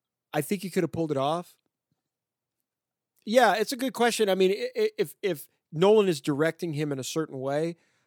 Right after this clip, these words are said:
I think he could pull it off. I, I, I, would it have been as good as Bale? I have no idea. And I'm not cor-, I'm not as high on Bale as, I, I love Bale's Batman, but I'm not as high on as other people are. But yeah, that's a good question.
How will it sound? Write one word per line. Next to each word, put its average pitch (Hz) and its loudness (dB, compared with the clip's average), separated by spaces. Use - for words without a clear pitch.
I 190 0
think 202 2
he 170 0
could 143 -14
pull 139 -2
it 127 -2
off. 127 -6
I, 156 -6
I, - -10
I, 160 -2
would 156 0
it 156 0
have 135 -6
been 147 -2
as 139 -4
good 147 0
as 131 -2
Bale? 143 -4
I 151 -4
have 123 -8
no 127 -8
idea. 120 -16
And 160 2
I'm 185 2
not 190 0
cor-, 151 -4
I'm 160 -4
not 156 -4
as 143 -6
high 147 -4
on 139 -4
Bale 135 -4
as, 127 -10
I, 165 0
I 190 -2
love 156 2
Bale's 135 0
Batman, 131 -8
but 131 -6
I'm 139 -4
not 147 -2
as 131 -6
high 143 -6
on 139 -8
as 123 -14
other 131 -10
people 143 -8
are. 156 -6
But 135 -2
yeah, 135 -2
that's - -8
a - -20
good 156 -6
question. 135 -10